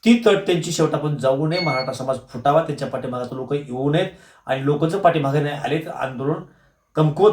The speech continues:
होईल. जरांगे पाटलालाही मेसेज जाईल की आता लोक आपल्या मागं समर्थनामध्ये नाही आहेत आणि त्यामुळं तिने आटोपतरी हे आंदोलन घेतील, आंदोलन मोडीत निघेल आणि ह्या दहा टक्क्यावरतीच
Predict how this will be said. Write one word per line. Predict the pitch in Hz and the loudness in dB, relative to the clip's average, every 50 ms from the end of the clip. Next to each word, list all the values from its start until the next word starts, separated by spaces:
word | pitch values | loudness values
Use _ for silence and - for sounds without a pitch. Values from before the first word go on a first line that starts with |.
| - 151 | 4 2
होईल. | 165 190 214 - - _ _ - 127 | 0 0 0 -4 -10 _ _ -6 -2
जरांगे | - 143 143 143 139 | 0 0 0 0 0
पाटलालाही | 147 143 123 131 139 165 196 180 | -2 -2 -2 0 0 0 2 2
मेसेज | - 143 - 135 - | 0 0 -2 -6 -8
जाईल | 139 139 135 | -6 -6 -4
की | - 143 | -4 -6
आता | 127 - 139 | -4 -4 -6
लोक | 127 127 123 - | -6 -6 -4 -4
आपल्या | - 123 131 139 127 | -4 -2 -2 -2 -2
मागं | 123 120 120 131 135 131 | -2 -4 -2 -2 -2 -2
समर्थनामध्ये | - - 123 120 113 113 127 120 123 120 117 | -4 -6 -8 -8 -6 -6 -6 -4 -4 -2 -2
नाही | 117 117 123 147 175 | -2 -2 0 -2 -2
आहेत | 165 - - _ _ _ _ _ - | -4 -6 -10 _ _ _ _ _ -12
आणि | 120 110 127 | -8 0 2
त्यामुळं | 131 123 135 139 139 143 151 | 2 2 2 0 -2 -2 -2
तिने | 151 156 - - - | -4 -6 -6 -6 -6
आटोपतरी | 123 120 - 123 117 - - 160 160 | -8 -8 -8 -10 -10 -4 0 2 2
हे | 147 151 151 | 4 4 4
आंदोलन | 143 135 135 - 139 127 127 123 123 120 | 4 4 2 2 -2 -6 -8 -8 -8 -8
घेतील, | 113 117 117 - 202 208 - - - _ _ _ _ _ - | -8 -8 -8 -8 -8 -8 -8 -12 -20 _ _ _ _ _ -2
आंदोलन | 127 139 139 143 143 | -2 0 0 0 0
मोडीत | 135 127 139 165 202 170 | 0 0 2 0 2 0
निघेल | 156 151 143 143 151 - - - | 0 0 2 2 2 0 -2 -6
आणि | 135 131 135 131 | -6 -6 -4 -4
ह्या | 139 139 | -4 -4
दहा | 120 117 117 113 - | -4 -6 -8 -10 -10
टक्क्यावरतीच | 123 113 - 180 180 190 160 - 165 151 - - | -10 -4 0 0 2 2 2 2 0 0 -2 -2